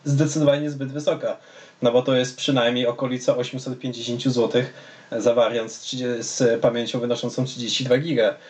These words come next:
E, tak więc, no, wiele osób się z tego powodu odbiło tak naprawdę od tej platformy. Natomiast rozszerzenie tego poprzez aplikacje na telewizory Samsunga, na telewizory L G, na telewizory Sony, e, no to sprawi, że to faktycznie stanie się o wiele, znacznie bardziej się spopularyzuje.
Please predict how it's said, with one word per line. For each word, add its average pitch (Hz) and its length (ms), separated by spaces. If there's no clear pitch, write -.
E, 110 440
tak 123 160
więc, 123 200
no, 127 100
wiele 123 200
osób 135 220
się 139 160
z - 60
tego 135 160
powodu 127 320
odbiło 135 420
tak 120 160
naprawdę 117 340
od - 60
tej 123 100
platformy. 104 540
Natomiast 123 520
rozszerzenie 135 600
tego 117 520
poprzez 123 280
aplikacje 127 560
na 113 180
telewizory 113 440
Samsunga, 123 520
na 107 100
telewizory 117 500
L 120 140
G, 123 220
na 107 120
telewizory 113 460
Sony, 113 400
e, 110 260
no 117 100
to 139 120
sprawi, 135 400
że 131 540
to 135 120
faktycznie 135 920
stanie 131 340
się 135 160
o 131 60
wiele, 135 220
znacznie 151 580
bardziej 135 260
się 143 100
spopularyzuje. 143 800